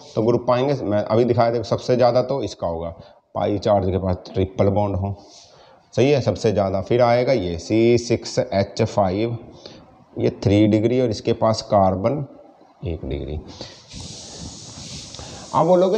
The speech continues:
three degree तो ज़्यादा strong होता था, नहीं sorry one degree तो ज़्यादा strong होता था, but यार benzyl जो group होता है ये सी सिक्स एच फ़ाइव, ये क्या करता है, ये electron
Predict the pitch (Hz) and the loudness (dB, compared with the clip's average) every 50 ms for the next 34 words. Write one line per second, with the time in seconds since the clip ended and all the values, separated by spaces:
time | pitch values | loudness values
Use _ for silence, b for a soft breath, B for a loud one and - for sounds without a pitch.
0 | - - - 160 160 185 196 170 190 170 - 185 190 - - 202 202 160 127 156 | -2 0 2 4 6 6 6 6 4 4 4 2 2 0 0 0 0 2 4 2
1 | 135 127 131 139 156 - - - - 185 165 165 165 156 156 151 - - 160 147 | 4 4 4 2 0 0 0 -6 -6 -4 -2 -2 0 0 0 -2 -2 -2 -4 -4
2 | - - 160 156 143 - - - - _ _ _ _ _ - - 143 131 127 123 | -2 -4 -4 -6 -6 -8 -16 -20 -20 _ _ _ _ _ -6 -4 -4 0 2 2
3 | 113 107 104 110 123 139 143 135 143 131 135 143 139 - 156 123 117 101 104 104 | 2 2 0 0 0 2 2 2 2 2 0 0 0 0 0 2 2 2 2 2
4 | 123 123 - - 131 127 127 127 120 - 127 117 123 117 B B B B B B | -2 -2 -2 -4 -4 -2 -2 -4 -2 -2 -4 -4 -4 -6 B B B B B B
5 | - - - 190 202 - - - 123 117 117 127 127 135 123 113 120 131 131 143 | -4 0 2 4 4 4 4 2 2 2 4 4 2 2 0 2 2 2 2 2
6 | 160 170 156 165 165 143 147 139 123 - 135 113 113 120 101 98 104 104 104 120 | 0 0 0 -2 -2 0 -2 -2 -2 -2 -4 -4 -2 -2 -2 0 0 0 0 0
7 | 120 110 - 110 - - 117 101 - - - 101 90 87 85 - B B B B | -2 0 0 -4 -2 -2 -4 -4 -4 -2 -2 -2 -2 -2 -4 -8 B B B B
8 | B B B - 156 185 185 226 190 175 143 139 110 - - 110 104 98 101 113 | B B B 2 2 4 4 4 2 4 4 2 0 0 2 2 2 4 4 4
9 | 127 151 160 156 131 117 147 170 180 165 139 127 127 - - 135 147 165 185 220 | 4 4 2 2 2 4 4 4 4 2 0 0 -2 -2 -2 0 0 0 0 -2